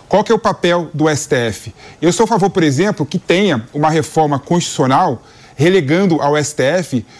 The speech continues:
somente julgamento de matérias materialmente constitucional,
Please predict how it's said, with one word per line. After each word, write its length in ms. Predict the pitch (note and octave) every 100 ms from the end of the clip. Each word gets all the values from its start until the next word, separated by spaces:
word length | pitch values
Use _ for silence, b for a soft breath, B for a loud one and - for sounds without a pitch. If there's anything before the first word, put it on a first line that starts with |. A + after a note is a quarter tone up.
| B
somente 400 | - F3 F3+ -
julgamento 480 | G#3 G3 E3+ F3+ G3+
de 100 | F3
matérias 560 | G3 - E3+ F#3+ G3 - B D3+
materialmente 800 | F3 A3 - G#3+ F#3+ F3 G3 -
constitucional, 720 | G#3+ G#3 - A#3 D#3 C#3